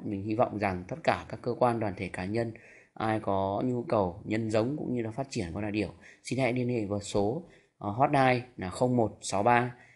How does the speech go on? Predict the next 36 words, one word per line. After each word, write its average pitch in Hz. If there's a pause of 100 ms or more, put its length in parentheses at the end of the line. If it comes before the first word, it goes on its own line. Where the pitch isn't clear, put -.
(160)
năm 117
ba 120
không 123
năm 117
chín 107
tám 113
hai 123 (380)
để 113
được 104
tư 135
vấn 131
và 98 (320)
được, 104
ờ, 92 (400)
ờ, 92
hiểu 101 (140)
thêm 135
về 101
con 113
đà 104
điểu, 101 (160)
và 92 (460)
cái 104
việc, 110
ờ, 87 (340)
mua 95
bán 104
nó 101
cũng 127
sẽ 123 (140)
thuận 113
lợi 120
cho 120
cả 101
hai 110
bên. 123